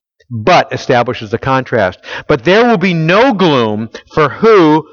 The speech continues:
her who was in anguish. In the former time, he was brought into contempt. Uh, he was brought into contempt the land of Zebulun and the land of Naphtali. But in the latter time,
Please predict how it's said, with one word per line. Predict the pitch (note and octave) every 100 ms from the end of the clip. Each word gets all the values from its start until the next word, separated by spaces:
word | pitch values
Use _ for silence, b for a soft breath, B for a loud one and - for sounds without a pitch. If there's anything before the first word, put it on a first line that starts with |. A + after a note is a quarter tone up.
| _
her | F3+ G3+ D#3
who | D3 F3
was | D3+
in | D3
anguish. | D#3+ E3 E3+ F#3 D3 G#2 G2+ - B B B
In | E3
the | D#3
former | - F3+ G#3+ A#3
time, | - F3 C#3 C3+ D3
he | D3
was | E3 B2+
brought | A2+ D#3+ F3 G#3
into | G#3 F3
contempt. | - D3+ - - G#3 B2 A#2 - B B B _ _ _ _ -
Uh, | C3+ B2
he | C#3
was | B2
brought | F#3 G3+
into | F#3
contempt | E3+ D3 E3+ G3 G3 D#3
the | C#3+
land | C#3 E3 F#3 G3+ G3+
of | - C3+ C3
Zebulun | B2 F3 F3+ G#3 G3 G#3
and | - D#3+
the | D3
land | C3+ D#3+ F#3 F3+
of | C#3+
Naphtali. | D3 E3 G3+ - C#3+ A2 G#2 A#2+ B2 _ _ _ _ _ _ _ _ _ -
But | C#3
in | D#3
the | C#3
latter | C#3 F3 A#3+ F#3
time, | B2+ A2 G2+ G#2+